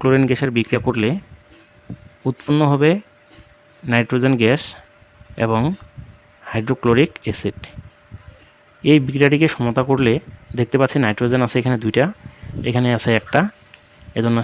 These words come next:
সামনে দুই হবে। দুই বসানোর ফলে হাইড্রোজেন হয়ে গেল ছয়টা, এখানে হাইড্রোজেন আছে একটা, এখানে আমরা দিলাম ছয়। এখন ছয়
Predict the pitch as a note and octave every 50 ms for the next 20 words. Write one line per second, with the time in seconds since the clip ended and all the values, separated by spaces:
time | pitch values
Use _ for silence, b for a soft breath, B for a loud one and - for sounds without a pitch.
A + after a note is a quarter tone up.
0 | - - A#2 A#2 A#2 A2+ A2 - - - _ - - - A#2+ B2 B2 A#2+ A2+ A2
1 | A2 D3 G3+ A#3 - _ _ _ b b b b b b b _ C3+ B2 C3+ C#3+
2 | C#3 C#3+ C#3 - D3+ D3 D3 - D#3 D#3 B2+ G#2 G#2+ A2 C3+ A#2+ C3+ C#3 A2+ A#2+
3 | A#2 A#2 C3+ C#3+ - - - A2+ - G2+ G2 - - - _ _ _ B B B
4 | B B B B _ - A#2+ B2+ C#3 C#3+ A2 G#2+ A2 A2+ B2+ A#2+ C3+ C3+ C3 -
5 | - B2 G#2 - - - G2+ - - - - - - - - - - _ _ _
6 | _ - _ _ _ C3+ A#2+ B2+ B2+ B2+ B2+ C3 C3 B2 C3+ B2 C3 D3 D3+ -
7 | - B2 A2+ G2+ F#2 - _ _ _ - - - - - - _ - - - -
8 | - - - C3+ D#3 D#3 C3+ C3+ E3 - - - - - - - D3